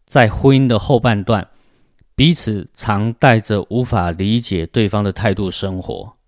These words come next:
这种案例实在太多太多，几乎每天发生，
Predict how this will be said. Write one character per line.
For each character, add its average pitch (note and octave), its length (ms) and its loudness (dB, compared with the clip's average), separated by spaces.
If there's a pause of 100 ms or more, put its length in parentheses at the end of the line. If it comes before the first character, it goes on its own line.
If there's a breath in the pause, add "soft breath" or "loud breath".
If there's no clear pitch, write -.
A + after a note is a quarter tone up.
(1000)
这 D#3+ 140 0
种 A2 160 -2
案 A#2+ 180 -2
例 A2+ 160 0
实 G#2+ 200 -8
在 G#2 200 -2
太 A#2 380 -2
多 G2+ 280 -4
太 G2+ 260 -2
多， F#2+ 360 -6 (280)
几 D3+ 260 4
乎 E3+ 300 2
每 G#2+ 360 -2
天 G#2 460 -2
发 G2+ 220 2
生， G2 360 -6